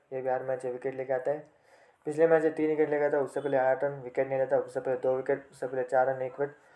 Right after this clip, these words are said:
और उससे पहले भी दो wicket लेके आता है। Player अच्छा है, हर मैच विकेट लेके आता है और पिछले मैच में अच्छा wicket लेके आता है। देख लो, उनको ग्रैंड लीग में drop करना है, drop कर सकते हो, flop हो सकते हैं, पर small लीग है, risk नहीं लेना ज़्यादा, तो इसकी वजह से मैं यहाँ पे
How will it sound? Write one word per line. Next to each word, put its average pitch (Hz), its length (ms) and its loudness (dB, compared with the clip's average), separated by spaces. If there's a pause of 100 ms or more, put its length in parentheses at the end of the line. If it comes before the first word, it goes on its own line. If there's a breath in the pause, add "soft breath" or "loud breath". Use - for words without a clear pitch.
(220 soft breath)
और 135 140 4
उससे 139 200 0
पहले 139 160 0
भी 139 160 0
दो 135 220 0
wicket 131 200 -4
लेके 127 200 -2
आता 139 200 0
है। 165 100 -6 (560 soft breath)
Player 170 160 8
अच्छा 175 260 6
है, 175 240 4
हर 151 140 -2
मैच 151 240 -4
विकेट 147 280 -2
लेके 147 180 -2
आता 147 180 0
है 160 100 -4 (220)
और 131 140 0
पिछले 135 280 -2
मैच 131 160 0
में 135 80 0
अच्छा 131 220 0
wicket 127 280 -4
लेके 131 160 -2
आता 131 200 0
है। 165 160 -2 (440 soft breath)
देख 170 180 6
लो, 180 140 6
उनको 165 140 0
ग्रैंड 151 240 6
लीग 160 80 4
में 147 140 2
drop 139 200 8
करना 143 240 -2
है, 131 80 -10
drop 127 220 0
कर 139 80 -6
सकते 127 240 -8
हो, 160 60 0
flop 127 400 0
हो 127 80 -8
सकते 127 240 -10
हैं, 160 100 -6 (100)
पर 123 120 0
small 123 300 -2
लीग 131 160 -6
है, 160 180 0
risk 131 260 -10
नहीं 127 140 -6
लेना 123 300 0
ज़्यादा, 131 320 0 (580 loud breath)
तो 143 100 2
इसकी 139 220 0
वजह 139 120 4
से 139 100 0
मैं 139 80 0
यहाँ 139 140 2
पे 185 80 2